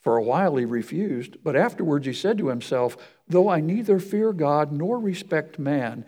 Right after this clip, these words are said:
yet because this widow keeps bothering me, I will give her justice so she will not beat me down by her continual coming."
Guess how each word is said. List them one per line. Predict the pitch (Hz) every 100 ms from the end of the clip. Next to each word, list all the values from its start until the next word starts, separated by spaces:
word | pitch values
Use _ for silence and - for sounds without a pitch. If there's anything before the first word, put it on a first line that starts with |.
| - _ -
yet | 151 - 180
because | 175 190 165 160
this | 147
widow | - 139 196 196
keeps | 185 185 175
bothering | 143 135 196 214 160 113 107
me, | 104 123 139 - _ -
I | 131
will | 165
give | 143 135
her | 170
justice | 165 147 127 - 135 143 - _
so | - 120
she | 120 131
will | 120
not | 117 120 123 135
beat | 139 -
me | 139 131
down | 123 147 147 107 110 - _ _ _
by | 127 113
her | 123
continual | - 110 131 120 107 110
coming." | - 202 107 -